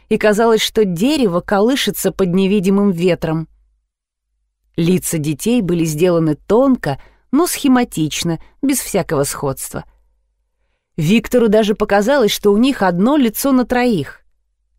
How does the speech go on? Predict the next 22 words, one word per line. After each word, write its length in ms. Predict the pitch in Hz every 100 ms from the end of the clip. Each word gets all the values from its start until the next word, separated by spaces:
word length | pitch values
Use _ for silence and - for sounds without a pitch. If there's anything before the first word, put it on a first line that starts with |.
| _ _
И 80 | 180
это 240 | 202 190
было 240 | 160 160 147
счастливое, 840 | - 160 - 139 165 277 320 311
смеющееся 920 | - 170 151 131 196 240 - 202 -
лицо. 480 | 165 151 - 131 131 _ _ _ _ _ _ _ _ _ _ _
Дети 440 | 147 156 330 349 330
ещё 340 | 302 - 294
не 160 | 285 269
знали 380 | 208 214 247 285
о 120 | 262
том, 240 | 214 175
что 220 | - -
им 140 | 165 156
предстоит. 680 | 151 - - 156 135 - _ _ _ _ _ _ _ _ _ _ _ _ _ _ _ _ _ _ _ _ _ _ _ -
Джон 380 | 151 196 254 240
Стэттон 600 | - - 349 - 254 240
вернулся 600 | 208 214 233 330 311 262
с 120 | -
ещё 380 | 202 202 - 233
одним 340 | 208 190 196
стулом. 560 | - - 214 156 131